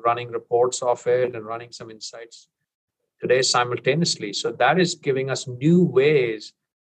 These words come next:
of accessing data for our users. Users are getting a lot more savvier. You know, uh, the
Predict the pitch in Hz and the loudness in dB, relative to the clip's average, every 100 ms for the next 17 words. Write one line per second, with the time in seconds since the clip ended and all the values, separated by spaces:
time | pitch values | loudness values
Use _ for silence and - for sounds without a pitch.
0 | _ 120 113 - 131 123 - - 127 139 | _ 0 0 -4 -2 -2 -2 -2 -2 0
1 | 127 147 165 151 - 120 117 117 143 185 | 0 2 2 2 0 2 2 2 -2 -2
2 | - - - _ _ _ _ _ _ _ | -4 -14 -20 _ _ _ _ _ _ _
3 | _ _ _ 131 165 185 180 160 156 160 | _ _ _ 0 4 4 4 4 2 4
4 | 143 139 147 143 - 139 165 156 110 - | 2 2 0 0 0 0 0 -2 -4 -10
5 | _ _ _ _ _ _ 117 117 110 110 | _ _ _ _ _ _ -8 -2 0 -2
6 | - - 110 110 110 107 107 - - - | -8 -12 -4 -2 0 0 -2 -6 -14 -16